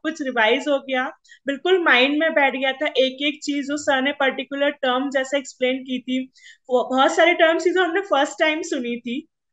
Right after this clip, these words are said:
क्योंकि हम इतना aware नहीं रह पाते हैं, पूरी तरह से प्रोफेशनल नहीं है। तो उस तरह से सर ने जो, अ, इतनी detail में particular जो नाइनटीन lectures का जो सर का इंश्योरेंस अवेयरनेस का कोर्स था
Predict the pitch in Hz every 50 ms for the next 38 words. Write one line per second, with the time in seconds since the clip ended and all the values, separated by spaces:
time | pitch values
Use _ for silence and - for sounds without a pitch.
0 | _ _ _ _ _ 277 262 262 339 370 359 349 370 370 359 320 359 381 - 262
1 | 262 240 277 285 320 330 311 294 311 311 320 311 311 302 302 302 269 254 254 -
2 | 269 277 302 - 285 277 277 269 269 269 277 277 294 311 311 285 269 262 262 247
3 | 254 254 - 285 294 285 277 269 254 254 262 262 247 233 226 233 - 262 311 -
4 | _ _ _ _ _ - - _ _ - - 311 311 311 - 359 339 359 359 370
5 | 381 370 370 311 294 294 311 339 349 349 370 370 370 359 311 - - - - -
6 | 233 226 - - 269 - - 302 349 370 269 233 285 269 254 269 285 277 285 294
7 | 294 302 330 330 320 277 262 262 - 294 294 302 294 294 294 294 320 320 294 285
8 | 233 226 233 233 233 285 302 302 294 269 262 - - - 277 269 - _ 285 277
9 | 285 294 - 311 269 240 - 269 269 269 269 262 262 233 220 226 254 294 - 285
10 | 269 269 269 269 269 - - 277 277 - - 247 233 233 254 247 - - 247 233
11 | 170 -